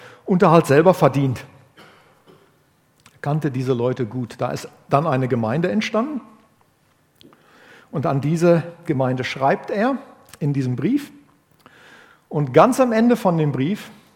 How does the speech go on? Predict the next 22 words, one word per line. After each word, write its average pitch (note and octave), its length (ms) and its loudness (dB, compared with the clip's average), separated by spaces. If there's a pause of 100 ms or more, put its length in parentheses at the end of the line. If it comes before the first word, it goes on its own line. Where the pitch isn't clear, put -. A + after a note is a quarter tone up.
(880)
da C3+ 140 -8
schreibt C#3+ 400 -4
er D3+ 140 0
an C#3+ 200 -4
die, C3+ 280 -6 (160)
"Alles, D3+ 300 -4
was C3+ 200 -2
ihr C3 180 -4
tut, - 280 -10
geschehe C#3+ 400 -4
in C3+ 180 -2
Liebe." A#2+ 380 -4 (1800)
Das A2+ 180 -10
ist D3 140 -12
so C#3+ 120 -2
ein C3 300 -4
letztes - 480 -4
Grußwort B2+ 600 -4 (440)
am - 160 -8
Ende C#3+ 240 0
des C#3+ 160 -4
Briefes. - 540 -10